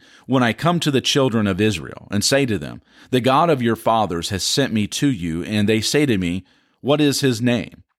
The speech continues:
what shall I say to them?" In other words, Moses did not just want God's promise of support, which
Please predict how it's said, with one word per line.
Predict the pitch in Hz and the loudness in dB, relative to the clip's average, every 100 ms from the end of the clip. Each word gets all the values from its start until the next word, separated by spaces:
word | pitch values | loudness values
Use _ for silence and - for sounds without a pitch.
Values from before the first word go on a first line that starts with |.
| _ _ | _ _
what | - 120 | -2 0
shall | - 120 | 2 2
I | 117 | 2
say | 107 139 165 | 0 -2 -2
to | 85 | -4
them?" | - - _ _ _ _ _ _ _ - | -8 -18 _ _ _ _ _ _ _ -6
In | - | 0
other | 156 185 | 2 2
words, | 131 113 117 | 2 0 2
Moses | 123 160 135 117 | 2 2 0 -4
did | 104 135 | 0 2
not | 139 127 - | 2 2 0
just | 98 113 | -2 -2
want | 87 92 113 117 98 | -2 -2 0 -2 -2
God's | 104 98 92 | 0 2 0
promise | - - 117 98 85 | -6 0 0 0 -2
of | 85 | -6
support, | - 92 - 139 87 | -6 -8 -4 -2 -2
which | 85 110 - | 0 0 -2